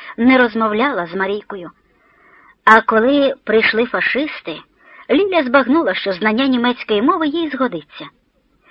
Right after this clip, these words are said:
Граматику Ліля засвоїла погано, і тому гітлерчуки реготали, коли вона до них зверталась німецькою мовою. Але її це не засмучувало, вона вміла все перевести на жарт.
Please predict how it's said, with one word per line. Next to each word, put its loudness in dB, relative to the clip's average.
Граматику 2
Ліля 2
засвоїла 0
погано, -8
і 6
тому 6
гітлерчуки 2
реготали, 2
коли 4
вона 0
до -2
них -2
зверталась -2
німецькою -4
мовою. -2
Але 4
її 0
це 0
не -2
засмучувало, -2
вона 6
вміла 6
все -2
перевести -4
на -4
жарт. -4